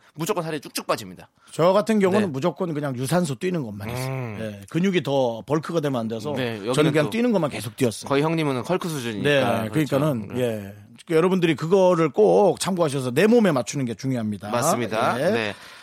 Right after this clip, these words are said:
Speaker 2: 자, 하나 더 할게요, 제가. 팔오오칠님.
Speaker 1: 네.
Speaker 2: 어, 고등학교 동창이 남창희 오빠 팬클럽이었는데요.
Speaker 1: 아, 그렇죠.
Speaker 2: 어.
Speaker 1: 네, 그렇죠.
Speaker 2: 예. 어, 그 어려운 모임이, 그 모임이
Speaker 1: <laughs> 지금은 와해된 모임인데요.
Speaker 2: 네.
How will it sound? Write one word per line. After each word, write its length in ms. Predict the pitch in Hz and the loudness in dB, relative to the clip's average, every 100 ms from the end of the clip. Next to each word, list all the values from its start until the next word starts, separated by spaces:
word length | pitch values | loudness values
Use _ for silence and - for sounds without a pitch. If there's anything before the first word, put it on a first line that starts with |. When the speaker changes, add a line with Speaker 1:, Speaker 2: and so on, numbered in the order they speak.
| - | -8
Speaker 2:
자, 80 | 165 | 0
하나 200 | 214 262 | 2 4
더 100 | 196 | 4
할게요, 220 | 185 185 | 2 0
제가. 160 | 139 127 | 0 0
팔오오칠님. 760 | 226 262 233 - 151 135 135 | 2 4 4 4 0 0 0
Speaker 1:
네. 320 | 120 104 92 - _ _ _ _ | -2 -4 -8 -16 _ _ _ _
Speaker 2:
어, 300 | 127 151 160 | -2 2 2
고등학교 420 | - 170 233 247 | 0 2 4 4
동창이 440 | 202 190 190 214 202 | 0 0 2 2 2
남창희 420 | 135 160 226 262 | 0 0 2 4
오빠 240 | 233 196 | 2 0
팬클럽이었는데요. 960 | 180 233 262 269 202 170 147 131 135 196 | -2 0 2 4 4 2 0 0 2 2
Speaker 1:
아, 40 | 139 | 0
그렇죠. 320 | 104 95 - - 117 | -2 -4 -6 -8 -14
Speaker 2:
어. 240 | - 104 | -14 -16
Speaker 1:
네, 60 | 101 | -18
그렇죠. 300 | - - - - | -20 -20 -20 -14
Speaker 2:
예. 200 | 110 107 - _ _ | -14 -14 -20 _ _
어, 180 | 120 110 | -8 -6
그 140 | 147 123 | -6 -4
어려운 420 | 151 196 156 123 | 0 0 0 -4
모임이, 360 | 127 131 123 110 - - - - - - | -4 -4 -4 -4 -4 -4 -6 -12 -20 -16
그 120 | 131 | -8
모임이 380 | 139 151 156 135 | -4 -2 -2 -2
Speaker 1:
<laughs> 0 | |
지금은 280 | 170 202 190 | 0 2 4
와해된 460 | 143 160 208 196 | 4 4 4 2
모임인데요. 600 | 160 139 139 131 147 165 | 2 0 0 -2 -2 -2
Speaker 2:
네. 580 | 131 143 139 120 110 113 | 0 0 2 0 -4 -8